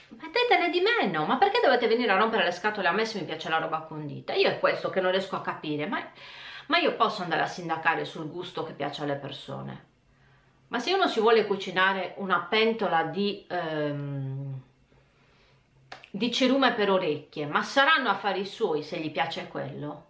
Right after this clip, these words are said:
Ma perché io devo andare lì a, a rompergli le scatole, a dirgli: "Oddio, che schifo, ma cosa stai facendo, cosa stai mangiando? Devi mangiare solo sedano e carote."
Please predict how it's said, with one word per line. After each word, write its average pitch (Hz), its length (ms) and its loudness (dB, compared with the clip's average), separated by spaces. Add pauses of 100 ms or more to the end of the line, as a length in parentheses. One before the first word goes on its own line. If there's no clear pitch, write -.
Ma 233 140 2
perché - 240 0
io 240 120 6
devo 180 140 2
andare 185 280 4
lì 190 120 4
a, 170 220 4
a 185 60 4
rompergli 196 420 0
le 165 100 -6
scatole, 196 480 -2
a 156 60 -2
dirgli: 185 280 2
"Oddio, 269 760 2
che 269 160 -4
schifo, 269 500 -4
ma 240 140 2
cosa 262 220 -2
stai 247 180 -4
facendo, 233 420 -2
cosa 233 160 0
stai 226 180 -2
mangiando? 226 460 4
Devi 277 260 4
mangiare 269 600 4
solo 285 420 2
sedano 240 560 0
e 233 80 -2
carote." 196 500 -2